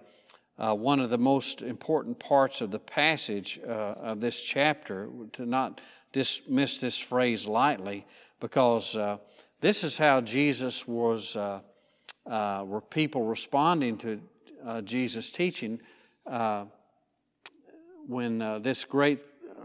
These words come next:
as it says in verse thirty-seven, "And the great throng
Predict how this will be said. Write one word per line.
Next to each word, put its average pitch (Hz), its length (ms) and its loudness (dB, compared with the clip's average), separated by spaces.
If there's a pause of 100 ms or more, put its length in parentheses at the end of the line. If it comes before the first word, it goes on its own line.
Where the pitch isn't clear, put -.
as 123 220 -2
it 135 60 -2
says 135 280 2
in 120 100 -2
verse 135 260 0
thirty-seven, 127 760 0 (500)
"And 135 220 2
the 120 80 0
great 143 460 4
throng 139 680 2